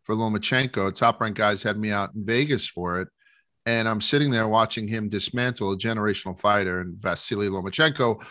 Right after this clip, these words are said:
one of my favorite fighters ever. Like, I love Loma. And, um, Loma didn't throw any punches through the first six rounds. You can't win a fight like that. So I thought that the decision was one hundred percent right. And then he becomes unified and he says undisputed,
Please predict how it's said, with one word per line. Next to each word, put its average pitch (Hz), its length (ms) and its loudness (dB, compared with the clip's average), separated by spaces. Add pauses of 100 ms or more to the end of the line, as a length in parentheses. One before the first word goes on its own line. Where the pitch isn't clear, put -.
one 151 160 4
of 143 60 4
my 147 160 6
favorite 117 340 0
fighters 107 380 0
ever. 98 340 -2 (220)
Like, 107 100 -6
I 123 120 4
love 113 280 4
Loma. 85 360 -8 (580)
And, 110 280 2
um, 101 400 2
Loma 123 260 2
didn't 120 200 0
throw 120 140 -2
any 113 100 0
punches 139 420 -2
through 104 140 -2
the - 60 -6
first 110 300 -2
six - 220 -6
rounds. 117 440 0
You - 120 -8
can't 95 140 -4
win 101 80 -2
a 92 60 -2
fight 120 300 0
like 90 200 -8
that. 76 260 -4 (300)
So - 160 -2
I 110 60 4
thought 113 240 0
that 95 140 -2
the 87 260 -2 (360)
decision 120 380 0
was 98 160 -2
one 107 140 -2
hundred 104 240 -4
percent 95 360 -2
right. 117 320 2
And 110 120 -2
then 107 80 0
he 113 80 -2
becomes 107 560 -2 (560)
unified 120 640 6
and 107 100 -2
he 123 100 0
says 107 280 0
undisputed, 104 680 -2